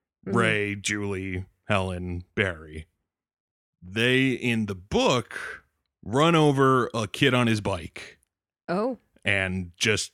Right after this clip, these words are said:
Speaker 2: flat out kill him, and he's there and he's dead.
Speaker 1: Oh.
Speaker 2: <laughs> Like, there's no, like, "I don't know who he is, his face is all messed up."
Speaker 1: Mm-hmm.
Speaker 2: And then, "Oh, maybe he's still alive." It's like, no, that's a kid that's dead. And they
Speaker 1: Mm-hmm.
Speaker 2: know that he's <laughs> dead.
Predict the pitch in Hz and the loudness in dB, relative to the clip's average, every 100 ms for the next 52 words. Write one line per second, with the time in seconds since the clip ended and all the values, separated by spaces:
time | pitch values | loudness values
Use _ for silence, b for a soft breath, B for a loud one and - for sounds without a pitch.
0 | - 143 131 120 107 - 127 104 101 101 | -4 4 4 6 2 0 0 0 -2 -4
1 | 95 95 101 87 87 - 80 - - _ | -4 -2 -2 -2 -4 -6 -10 -12 -20 _
2 | _ _ _ - 208 262 180 - - 123 | _ _ _ -8 -4 -2 -4 -10 -4 -2
3 | - 156 - - B 247 127 117 101 107 | 4 2 2 -6 B -4 4 4 4 2
4 | 107 104 107 226 214 196 180 185 185 196 | 2 2 0 0 0 2 2 2 2 2
5 | 226 175 156 190 226 190 190 180 180 156 | 0 0 0 2 2 2 2 4 6 4
6 | 151 - 151 127 220 240 220 190 156 147 | 4 4 4 2 -4 0 0 2 4 6
7 | 147 151 123 B 131 - 190 185 175 160 | 6 4 0 B -8 2 4 6 6 6
8 | 165 175 185 180 165 156 - 190 165 165 | 4 4 4 4 2 0 2 4 4 4
9 | 180 185 160 131 110 123 110 85 80 _ | 4 4 4 0 -2 2 0 0 -12 _
10 | - 123 127 131 - 120 120 110 - 92 | 2 4 4 0 2 2 2 -4 -2 -6
11 | 85 85 _ _ _ - 202 214 165 107 | -6 -10 _ _ _ -8 -4 -2 -2 0
12 | 104 107 107 98 - 85 110 104 | 0 2 0 0 -2 -2 -4 -4